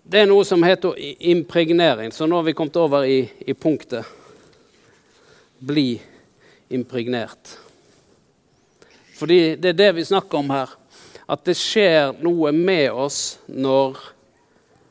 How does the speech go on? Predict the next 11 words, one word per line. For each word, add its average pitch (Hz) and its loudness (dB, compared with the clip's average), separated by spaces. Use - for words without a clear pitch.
vi 131 0
holder 165 0
på 156 -2
med 123 -6
dette 107 -12
og 120 -10
har 135 0
dette 139 -8
som 120 -8
en 117 -8
livsstil. 123 -8